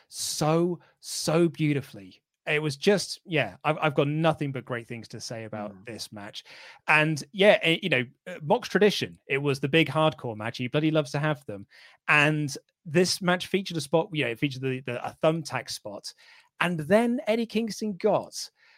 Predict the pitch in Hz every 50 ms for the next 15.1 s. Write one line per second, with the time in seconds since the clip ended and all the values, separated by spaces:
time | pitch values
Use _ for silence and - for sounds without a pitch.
0 | _ _ _ _ _ _ - 214 170 165 202 202 202 214 202 170 156 135 131 127
1 | - - 113 - 120 120 117 110 104 95 92 - - - - _ _ _ _ _
2 | _ _ _ _ _ _ _ _ _ _ _ _ _ _ - - 277 294 254 -
3 | 220 202 277 262 - - 220 196 180 180 156 151 143 123 104 95 - - 107 107
4 | 113 120 123 127 139 135 165 160 147 143 156 185 185 202 - - - 175 - -
5 | - 240 208 151 135 - _ _ - - 240 262 269 254 220 247 254 254 247 240
6 | - - 202 202 208 202 202 202 202 226 262 - 233 - 190 139 - - - -
7 | 117 175 - - - - - - _ _ - 190 185 185 - 185 180 180 175 170
8 | 180 180 165 156 147 143 151 151 147 - 139 143 139 143 - - 175 160 170 180
9 | 180 165 156 160 147 147 151 147 - 262 302 330 262 269 262 - 277 254 143 151
10 | - 262 220 - - 139 139 147 285 302 - 196 - - - 262 262 - - -
11 | 370 349 349 330 240 220 294 349 320 220 151 147 160 165 143 151 147 151 160 156
12 | 160 160 156 160 151 - - - - - 175 180 175 - 175 170 156 147 - 160
13 | 160 147 - 147 147 139 185 208 - - 220 269 269 320 320 311 - 320 320 311
14 | - 285 302 302 339 320 208 147 - 131 131 135 127 127 143 156 170 165 - -
15 | 107 95